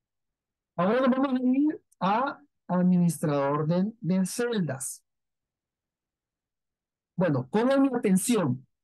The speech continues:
Vamos a ver. Este que aparece nombre es porque como nosotros borramos los administra-, los nombres, no encuentra, eh, no encuentra el nombre empleado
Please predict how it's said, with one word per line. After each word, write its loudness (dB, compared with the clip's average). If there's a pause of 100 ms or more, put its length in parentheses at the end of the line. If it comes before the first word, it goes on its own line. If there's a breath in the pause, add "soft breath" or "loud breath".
(120)
Vamos 0
a -6
ver. -6 (1900)
Este -2
que -2
aparece -2
nombre 2
es 0
porque -2
como 2
nosotros -2
borramos -2
los -2
administra-, 2
los 0
nombres, -2 (1200)
no 2
encuentra, -2 (680)
eh, 0 (180)
no 2
encuentra -2 (680)
el 2
nombre 2
empleado -2